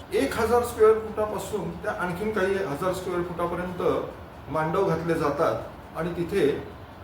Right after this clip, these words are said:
विद्यार्थी, त्यांच्या घरातली मंडळी मोठ्या उत्साहाने सहभागी होतात आणि विविध किल्ल्यांची मॉडेल्स तयार करतात. परंतु आपल्याला माहिती आहे का की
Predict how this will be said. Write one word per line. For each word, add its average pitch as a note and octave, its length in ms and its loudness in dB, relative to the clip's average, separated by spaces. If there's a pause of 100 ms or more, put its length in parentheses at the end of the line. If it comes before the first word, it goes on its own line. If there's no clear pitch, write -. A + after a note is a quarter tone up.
(800)
विद्यार्थी, E3+ 760 2 (920)
त्यांच्या D#3 260 -2
घरातली F3+ 400 0
मंडळी G3+ 540 4 (200)
मोठ्या E3+ 280 -4
उत्साहाने G3 480 -2
सहभागी D#3+ 440 0
होतात D#3 260 0 (500)
आणि F#3+ 280 0
विविध G3 360 0
किल्ल्यांची F#3 880 2 (160)
मॉडेल्स C3+ 560 0
तयार B2 240 2
करतात. A2+ 360 -4 (1120)
परंतु A#3 280 2
आपल्याला A3 280 4
माहिती E3+ 300 -2
आहे G#3+ 120 6
का C3 120 0
की - 560 -10